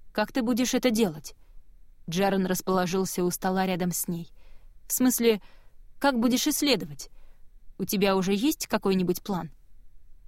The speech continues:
Кива еле удержалась от язвительного ответа. Джарен же видел, что эта мысль пришла ей в голову буквально несколько секунд назад. Однако, подумав, она ответила. «Первыми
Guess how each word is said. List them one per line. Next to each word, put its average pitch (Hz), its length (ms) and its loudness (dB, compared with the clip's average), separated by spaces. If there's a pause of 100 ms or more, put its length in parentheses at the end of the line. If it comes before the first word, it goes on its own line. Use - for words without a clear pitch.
(480)
Кива 240 260 -2
еле 254 380 2
удержалась 233 640 2
от 208 80 -2
язвительного 214 720 2
ответа. 180 460 -6 (540)
Джарен 208 420 4
же 208 140 4
видел, 208 300 2
что - 180 -2
эта 185 220 0
мысль 190 320 2
пришла 190 340 0
ей 180 200 0
в 170 80 -4
голову 196 380 2
буквально 202 460 0
несколько 226 480 0
секунд 226 440 -2
назад. 226 420 0 (800)
Однако, 170 460 -2
подумав, 196 600 0 (100)
она 185 380 0
ответила. 175 640 -8 (1400)
«Первыми 208 560 0